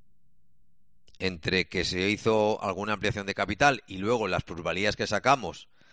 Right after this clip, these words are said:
por Hermoso y por Borja Iglesias, más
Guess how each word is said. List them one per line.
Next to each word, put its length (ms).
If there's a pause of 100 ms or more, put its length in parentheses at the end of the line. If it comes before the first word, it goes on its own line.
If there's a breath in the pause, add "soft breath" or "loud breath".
(580 soft breath)
por 560 (360)
Hermoso 640 (1160)
y 140
por 760 (1900 soft breath)
Borja 280
Iglesias, 640
más 680